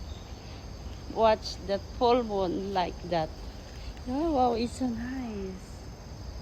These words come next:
Full moon talaga siya. Reflection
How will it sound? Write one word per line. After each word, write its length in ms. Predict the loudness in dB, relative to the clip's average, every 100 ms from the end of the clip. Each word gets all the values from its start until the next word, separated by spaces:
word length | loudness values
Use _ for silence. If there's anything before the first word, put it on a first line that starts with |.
| -10 -10 -2 6
Full 160 | 8
moon 240 | 8 6 4 6
talaga 320 | 6 8 6 4
siya. 400 | 2 4 4 2 -2 -8 -10 -10 -8 -10 0 2
Reflection 880 | 4 4 2 2 2 2 2 -2